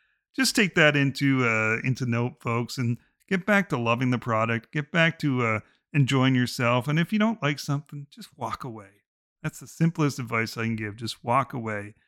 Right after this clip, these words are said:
We've got way too much going on in this world right now that's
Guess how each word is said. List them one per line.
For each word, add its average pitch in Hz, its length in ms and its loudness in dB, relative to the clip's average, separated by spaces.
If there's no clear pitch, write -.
We've 151 120 4
got 190 280 2
way 131 340 2
too 123 220 -4
much 104 500 -8
going 120 320 0
on 113 240 2
in 113 100 0
this 110 220 -4
world 110 520 -4
right 135 340 2
now 107 380 -2
that's 107 260 -6